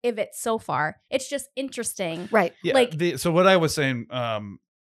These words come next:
Speaker 3: about it affecting the story
Speaker 1: Yeah.
Speaker 3: isn't that it's a major plot point, but
Speaker 1: Yeah.
Speaker 3: it could be,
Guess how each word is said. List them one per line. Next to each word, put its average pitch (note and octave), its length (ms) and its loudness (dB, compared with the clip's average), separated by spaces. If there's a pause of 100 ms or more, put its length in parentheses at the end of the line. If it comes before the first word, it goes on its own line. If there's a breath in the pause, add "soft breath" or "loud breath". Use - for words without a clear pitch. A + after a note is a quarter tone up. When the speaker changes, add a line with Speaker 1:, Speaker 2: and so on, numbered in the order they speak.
(220)
Speaker 3:
about C3 420 0
it B2 180 -4
affecting A#2 420 -8
the G2 60 -12
story G#2+ 420 -6
Speaker 1:
Yeah. G#3+ 140 -2
Speaker 3:
isn't E3 320 0
that A#2+ 160 4
it's G#2+ 140 -6
a A2 40 -4
major G2+ 300 -8
plot G2+ 320 -10
point, F2+ 220 -16
but - 60 -8
Speaker 1:
Yeah. A#2+ 260 0
Speaker 3:
it - 60 -10
could F3 220 0
be, A#2+ 360 0